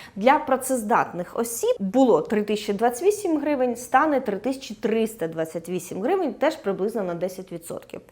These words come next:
Для осіб, які втратили працездатність, е, прожитковий мінімум складав зараз дві тисячі триста шістдесят одну гривню, стане дві тисячі п'ятсот дев'яносто п'ять, приблизно також десять відсотків.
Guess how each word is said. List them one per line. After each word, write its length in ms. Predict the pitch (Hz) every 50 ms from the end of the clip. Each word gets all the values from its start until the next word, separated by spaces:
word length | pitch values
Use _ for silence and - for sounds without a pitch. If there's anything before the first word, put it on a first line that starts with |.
| - - - - - -
Для 200 | - 185 233 254
осіб, 360 | 262 254 254 - 240 214 180 175
які 240 | 170 170 - 202
втратили 500 | 190 - - 208 196 160 160 - 180 190
працездатність, 1040 | 196 190 240 247 - - 302 302 269 311 359 427 415 403 381 349 311 - - - -
е, 260 | 226 233 226 220 214 220 220 - - _ _ _ _ _ -
прожитковий 580 | - 302 302 277 - - - 185 170 170 175
мінімум 540 | 220 285 381 381 381 339 285 240 233 233 240
складав 640 | - - - - 226 220 214 214 185 170 - - - - - - - - - -
зараз 460 | - 185 202 190 180 165 147 - - - -
дві 140 | 196 190 220
тисячі 300 | 214 233 220 220 - 196
триста 340 | 190 - 208 202 - - 196
шістдесят 320 | 190 - - 226 226 -
одну 200 | 254 269 381 427
гривню, 380 | - 330 330 330 302 269 240 226
стане 340 | - - 277 294 320 285 240
дві 140 | 196 190
тисячі 260 | 190 196 262 254 - 233
п'ятсот 440 | 233 - 185 - - 214 214 214 - - - - - _ -
дев'яносто 460 | 185 190 185 190 202 196 196 - 185
п'ять, 360 | - - 156 135 - - -
приблизно 420 | - 339 311 392 415 392 - 294 214
також 400 | - - 202 254 254 - 214 175
десять 420 | 170 170 180 185 - 185 170 -
відсотків. 480 | 165 160 - - - - - - 127